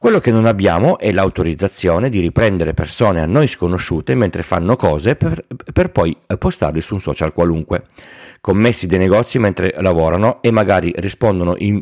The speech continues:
in modo stizzito a una ri-, richiesta evidentemente fuori dalla normale cortesia.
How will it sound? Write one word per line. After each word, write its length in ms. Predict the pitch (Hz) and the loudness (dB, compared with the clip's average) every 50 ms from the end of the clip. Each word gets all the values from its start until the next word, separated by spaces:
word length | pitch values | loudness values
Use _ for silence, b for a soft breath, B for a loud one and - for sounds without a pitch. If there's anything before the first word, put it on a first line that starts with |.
| - _ | -4 _
in 160 | - 104 104 107 | -4 -2 0 2
modo 240 | 98 98 92 90 | 2 2 2 0
stizzito 640 | 78 - - 123 - - - 113 113 - 131 131 - | -2 -4 -6 -8 -8 -6 -6 -4 -2 0 0 0 2
a 160 | - 101 98 | 2 2 2
una 260 | 92 92 92 87 90 101 | 2 2 0 0 2 2
ri-, 180 | 110 110 - - 76 - - | 0 0 -2 -4 -8 -8 -6
richiesta 520 | 104 123 123 - 85 82 - - 95 - | -4 -4 -2 -2 -4 -6 -4 -4 -4 -2
evidentemente 680 | - 104 104 107 110 120 117 135 123 98 85 - 117 | -2 0 0 2 2 0 0 0 -2 -2 -2 -2 -4
fuori 440 | 120 - - 101 90 85 82 87 90 | -4 -2 0 0 2 2 2 2 2
dalla 440 | 85 87 85 85 87 - - - - - | 2 2 2 2 0 0 0 -2 -6 -6
normale 400 | 98 95 87 80 78 82 82 80 | -4 -4 -4 -2 -2 -2 -2 -2
cortesia. 600 | - 85 82 - - - 80 78 78 78 80 | -4 -6 -8 -8 -8 -8 -6 -4 -2 -2 -2